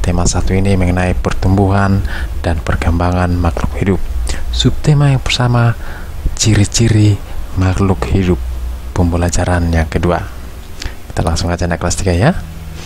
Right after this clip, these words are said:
Perhatikan ya. Makhluk hidup dapat bergerak dengan cara yang berbeda-beda.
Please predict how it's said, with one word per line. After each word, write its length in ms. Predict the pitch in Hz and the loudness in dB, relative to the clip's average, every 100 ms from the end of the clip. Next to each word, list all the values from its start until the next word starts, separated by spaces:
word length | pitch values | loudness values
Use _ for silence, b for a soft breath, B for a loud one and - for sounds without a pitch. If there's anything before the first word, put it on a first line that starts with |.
| B - | B -8
Perhatikan 480 | - 87 - - | -4 -2 -2 0
ya. 320 | 85 120 175 - - - - - - - - - - - - - - - - - - - - - - - - - - - - - - - - - - - - - - - - - - - - B B B 135 | 0 0 0 -4 -12 -14 -14 -14 -14 -14 -14 -14 -16 -16 -14 -14 -12 -12 -14 -16 -12 -12 -12 -14 -14 -14 -12 -12 -12 -12 -14 -14 -14 -12 -12 -12 -12 -14 -14 -14 -12 -12 -12 -12 -12 -8 -8 B B B 4
Makhluk 480 | 147 170 - 165 - | 6 6 2 0 2
hidup 320 | 156 131 127 - - | 2 4 2 0 0
dapat 320 | - 110 - 104 | 2 2 2 0
bergerak 480 | - - - 95 92 | 0 -2 0 0 0
dengan 320 | 90 87 85 - | 0 0 0 0
cara 320 | 104 98 98 | 0 2 2
yang 320 | 90 87 85 | 2 2 2
berbeda-beda. 800 | 82 82 98 98 92 92 85 80 | 0 0 2 2 2 2 0 0